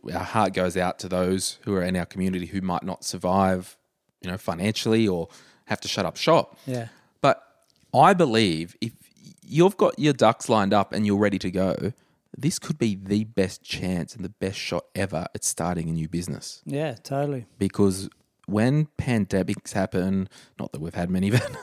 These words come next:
Speaker 1: when there's a depression,
Speaker 2: Well,
Speaker 1: when
Speaker 2: down-,
Speaker 1: there's a,
Speaker 2: downturns,
Speaker 1: a
Speaker 2: yeah.
Speaker 1: downturn, a recession, um, all that stuff, it basically can be a big reset button.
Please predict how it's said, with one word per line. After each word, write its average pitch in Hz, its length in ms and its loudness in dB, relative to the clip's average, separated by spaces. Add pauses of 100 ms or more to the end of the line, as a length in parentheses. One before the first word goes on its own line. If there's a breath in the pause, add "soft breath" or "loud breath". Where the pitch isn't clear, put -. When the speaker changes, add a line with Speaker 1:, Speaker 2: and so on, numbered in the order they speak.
(480 loud breath)
Speaker 1:
when 123 320 4
there's 104 180 4
a 98 60 -6
depression, 110 640 4
Speaker 2:
Well, 104 140 2
Speaker 1:
when 101 140 2
Speaker 2:
down-, 101 60 2
Speaker 1:
there's 95 220 2
a, 95 100 4
Speaker 2:
downturns, 131 320 -2 (300)
Speaker 1:
a 90 40 2
Speaker 2:
yeah. 90 160 4
Speaker 1:
downturn, 92 400 2
a - 40 -2
recession, 87 880 -2 (100)
um, 85 460 -2
all 95 160 2
that 131 180 4
stuff, - 340 -6 (680 soft breath)
it 104 220 0 (200)
basically 127 420 2
can 90 200 -4
be 85 140 2
a 82 40 -2
big 87 240 -2
reset 92 420 0
button. 151 260 2